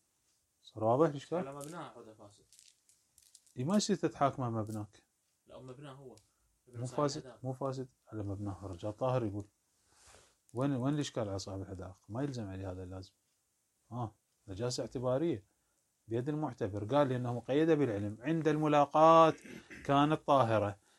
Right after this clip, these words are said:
Speaker 1: الآن شنو علمت بأن تلك التي وقعت نجسة؟ شو وقت يحكم بالنجاسة؟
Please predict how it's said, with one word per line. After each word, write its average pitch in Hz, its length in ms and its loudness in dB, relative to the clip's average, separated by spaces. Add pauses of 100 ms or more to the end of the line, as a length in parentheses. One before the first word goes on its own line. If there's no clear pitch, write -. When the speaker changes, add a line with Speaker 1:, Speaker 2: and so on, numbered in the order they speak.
(160)
Speaker 1:
الآن 151 360 6
شنو 160 280 4
علمت 160 380 4
بأن 156 420 4
تلك 185 220 0
التي 170 280 6
وقعت 180 360 6
نجسة؟ 123 380 2
شو 190 160 2
وقت 185 320 0 (340)
يحكم 143 320 0
بالنجاسة؟ 123 600 0